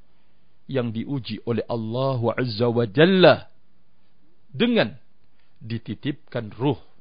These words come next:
Isa alaihi salatu wassalam kepadanya.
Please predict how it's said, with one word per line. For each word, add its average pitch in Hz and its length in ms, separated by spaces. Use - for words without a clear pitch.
Isa 156 640
alaihi 113 640
salatu 110 720
wassalam 98 560
kepadanya. - 720